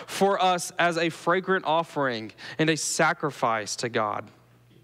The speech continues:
And one of the greatest verses about the character of our God is Colossians chapter three, verse fourteen, which states, "And above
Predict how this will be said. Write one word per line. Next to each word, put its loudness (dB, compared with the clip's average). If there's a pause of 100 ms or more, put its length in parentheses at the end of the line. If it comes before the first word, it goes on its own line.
(1120)
And 0
one 4
of -2
the 0
greatest 0
verses 0
about 2
the -6
character 0
of -2
our 0
God 2
is -6
Colossians 0 (220)
chapter 0
three, 0
verse -2
fourteen, -2
which -2
states, -2 (280)
"And 2
above 0